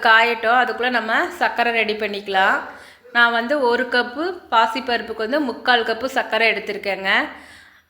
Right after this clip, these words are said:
அதோட ஏலக்காய் வந்து நான் ரெண்டு ஏலக்காய் சேர்த்திருக்கேன்.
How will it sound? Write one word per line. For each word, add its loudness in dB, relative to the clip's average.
அதோட 2
ஏலக்காய் 4
வந்து -2
நான் 4
ரெண்டு -4
ஏலக்காய் 0
சேர்த்திருக்கேன். -4